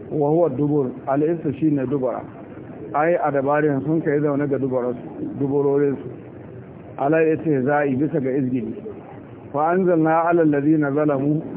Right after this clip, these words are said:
muka saukar ga wa'annan da sun kai zalunci. Fiye wad'u zahiri, cikin wannan akwai, abin nan, al wad'u zahiri,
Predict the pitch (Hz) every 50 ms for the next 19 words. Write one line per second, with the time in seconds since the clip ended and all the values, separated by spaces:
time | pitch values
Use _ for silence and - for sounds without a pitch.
0 | - - - 156 151 165 160 180 151 127 156 156 160 - 170 165 165 160 156 143
1 | 147 160 170 165 143 139 143 151 151 143 135 - 156 151 - 147 135 135 127 135
2 | 139 139 139 139 139 135 135 135 127 120 - - - - - - - - - 147
3 | - 151 156 175 190 185 175 156 156 160 165 160 170 160 156 139 131 147 147 151
4 | 147 143 151 151 151 147 135 - - - - - - - - - - 156 151 170
5 | 170 170 170 175 175 175 170 160 147 135 135 147 156 156 165 165 160 160 160 156
6 | 156 - - - - - - - - 139 151 160 160 156 147 135 135 139 139 139
7 | 147 156 151 143 147 139 123 139 147 147 147 156 156 147 147 139